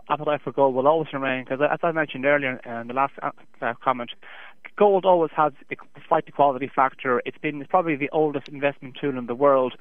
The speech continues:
But I do think what we're seeing a slight change in the market, whereas people who've held gold tend to be investors, tend to be people who hold on to it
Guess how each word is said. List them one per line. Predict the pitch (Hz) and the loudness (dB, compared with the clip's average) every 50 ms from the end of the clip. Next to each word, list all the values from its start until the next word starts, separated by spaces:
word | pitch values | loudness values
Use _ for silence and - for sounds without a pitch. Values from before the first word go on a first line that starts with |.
| - - - - - - | -18 -20 -20 -18 -8 -2
But | - 165 | 0 0
I | 165 | 2
do | 156 - 196 196 185 | 2 0 -2 -2 -2
think | - 185 170 | -6 -8 -6
what | 160 165 160 | -6 -6 -4
we're | 160 143 - | -4 -6 -6
seeing | 170 165 147 | -6 -4 -4
a | 139 - - | -6 -6 -4
slight | - 185 185 180 - | -2 0 0 0 -2
change | - 185 156 160 147 - | -2 -2 -2 -2 -2 -4
in | - | -8
the | 143 | -6
market, | 135 143 147 151 151 - - 131 - | 0 2 4 2 2 2 -2 -8 -6
whereas | 143 139 135 135 135 127 - - - - - - - - | -4 -2 -2 -2 -2 -6 -10 -16 -20 -20 -20 -18 -10 -6
people | 208 214 - 202 190 180 | -6 -4 -2 -2 -4 -2
who've | 156 170 160 | -2 -4 -4
held | - - 175 170 180 170 143 | -2 0 0 0 0 0 0
gold | - 160 151 147 139 131 127 123 - - - | 2 2 4 4 2 0 -2 -4 -8 -8 -4
tend | 180 180 175 - | -4 -4 -4 -6
to | 160 | -8
be | 151 160 147 - | -6 -6 -6 -8
investors, | 156 151 135 127 156 139 143 - - - 135 117 117 - - - - - - - - | -8 -12 -6 -2 -2 -2 -2 -4 -8 -8 -8 -8 -8 -12 -16 -20 -20 -20 -20 -14 -10
tend | - 175 | -10 -8
to | 165 151 | -8 -6
be | - 175 - - - - | -6 -6 -6 -6 -6 -4
people | 190 180 - 165 | -4 -2 -2 -2
who | 151 | 0
hold | 151 165 156 | 0 2 4
on | 160 156 156 151 | 4 2 2 0
to | - 143 139 143 | -6 -6 -6 -6
it | 139 | -6